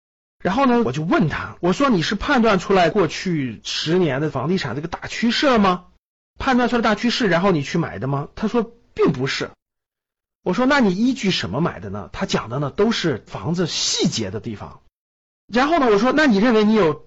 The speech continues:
投资房子的能力吗？”他说：“当然有了。”我就跟他交流，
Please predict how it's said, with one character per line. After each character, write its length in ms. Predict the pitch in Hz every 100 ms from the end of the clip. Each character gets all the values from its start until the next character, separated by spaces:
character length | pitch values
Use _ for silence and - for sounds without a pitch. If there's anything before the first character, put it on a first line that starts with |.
| -
投 160 | - 156
资 100 | 196
房 160 | 151
子 80 | 165
的 80 | 170
能 180 | 131 135
力 120 | 156
吗？” 80 | 135
他 80 | 240
说 100 | 262
：“当 140 | 359 359
然 200 | 254 202
有 140 | 117
了。” 240 | 113 117 _ _ _ _ _ _ _ _ -
我 180 | 117 127
就 100 | 143
跟 100 | 156
他 80 | 165
交 200 | 190 180
流， 240 | 147 -